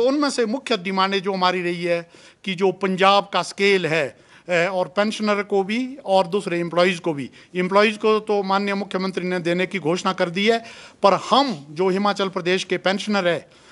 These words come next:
हम आशावादी है माननीय मुख्यमंत्री महोदय से कि वो जल्दी से जल्दी जो है हमारे को भी जो है पेंशन है पंजाब के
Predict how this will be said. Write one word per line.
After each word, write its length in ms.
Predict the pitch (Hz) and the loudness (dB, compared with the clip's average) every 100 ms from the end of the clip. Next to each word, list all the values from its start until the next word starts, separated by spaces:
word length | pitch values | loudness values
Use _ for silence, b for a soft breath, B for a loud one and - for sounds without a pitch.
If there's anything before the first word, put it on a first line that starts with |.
| b | b
हम 320 | 185 202 160 - _ _ | 2 2 0 -10 _ _
आशावादी 680 | 190 208 226 214 208 208 220 | 0 4 4 4 4 4 0
है 160 | 202 202 | 2 2
माननीय 360 | 202 214 208 | 0 0 -2
मुख्यमंत्री 560 | 202 226 202 196 196 202 | -6 -6 -6 -6 -6 -6
महोदय 320 | 180 185 190 | -4 -4 -4
से 240 | 180 170 - B B | -4 -6 -8 B B
कि 80 | 202 | -4
वो 140 | 202 | 0
जल्दी 320 | 190 196 240 226 | 2 0 0 0
से 180 | 208 | 0
जल्दी 420 | 175 220 262 208 135 B B | 0 0 2 0 -2 B B
जो 180 | 151 202 | 2 6
है 140 | 208 185 | 6 6
हमारे 360 | 180 196 202 | 4 2 0
को 180 | 196 196 | -2 -4
भी 220 | 175 190 | -4 -6
जो 280 | 180 180 185 | -4 -4 -2
है 240 | 175 180 | -2 -4
पेंशन 480 | 175 196 214 - 208 | -4 -4 -4 -4 -2
है 180 | 180 202 | 0 0
पंजाब 760 | 202 190 180 185 196 196 180 - | -2 -4 0 2 2 0 -6 -2
के 260 | 196 196 | 2 4